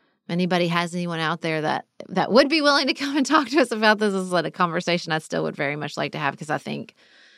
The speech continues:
it's just, it's huge. It's, it's huge. But I think it's important because, you know, I don't think anyone is advocating, nor should they, that we're gonna end adoption.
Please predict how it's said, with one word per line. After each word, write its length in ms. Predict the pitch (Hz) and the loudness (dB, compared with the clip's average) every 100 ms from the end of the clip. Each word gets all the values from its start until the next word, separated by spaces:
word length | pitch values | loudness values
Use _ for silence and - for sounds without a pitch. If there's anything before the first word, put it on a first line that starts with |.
| _ - | _ -4
it's 180 | 208 | -4
just, 340 | - 170 - - | -2 -4 -4 -10
it's 240 | 180 - | -10 -6
huge. 480 | - 320 - - - - | 2 4 4 0 -10 -6
It's, 280 | 175 - - | -6 -8 -8
it's 260 | - 196 - | -4 -4 -6
huge. 840 | - - 262 254 180 143 - - - _ _ _ _ _ _ - | -16 -4 2 4 4 2 -6 -12 -16 _ _ _ _ _ _ 4
But 300 | 214 208 - | 6 6 2
I 100 | 220 | -2
think 360 | 226 220 202 - - | 0 0 -2 -8 -4
it's 160 | 208 233 | -2 0
important 640 | 220 226 247 - 151 - | 2 4 2 2 -6 -2
because, 540 | 196 202 208 196 - - _ _ _ _ _ _ _ _ - | 0 4 4 4 0 -14 _ _ _ _ _ _ _ _ -8
you 100 | 196 | -2
know, 140 | 185 | 2
I 100 | 110 | 4
don't 120 | 208 208 | 2 2
think 220 | 196 - | 0 0
anyone 400 | 240 233 208 196 | 2 4 4 4
is 160 | 175 - | 2 2
advocating, 920 | 180 185 208 220 208 208 208 208 196 | 0 0 -2 0 0 2 0 0 -2
nor 140 | 170 160 | -4 -4
should 280 | - 185 | -2 0
they, 200 | 196 202 | 2 2
that 140 | 170 - | 2 0
we're 140 | 170 | 0
gonna 200 | 165 147 - | -2 -4 -2
end 260 | 185 185 | 0 2
adoption. 640 | 170 151 175 - 302 302 | 2 4 4 2 -2 -2